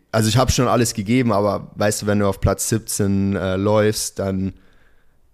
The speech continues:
ist es vielleicht gefühlt alles, aber theoretisch würde natürlich viel mehr gehen, wenn du noch mal so in the mix bist. Ähm, und dafür war das Laufen noch das Beste an dem Tag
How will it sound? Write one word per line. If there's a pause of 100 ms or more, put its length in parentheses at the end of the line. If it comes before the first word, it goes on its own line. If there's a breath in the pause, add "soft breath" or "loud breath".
(200)
ist
es
vielleicht
gefühlt
alles,
aber
theoretisch
würde
natürlich
viel
mehr
gehen,
wenn
du
noch
mal
so
in
the
mix
bist. (1300 soft breath)
Ähm, (320)
und
dafür
war
das
Laufen
noch
das
Beste
an
dem
Tag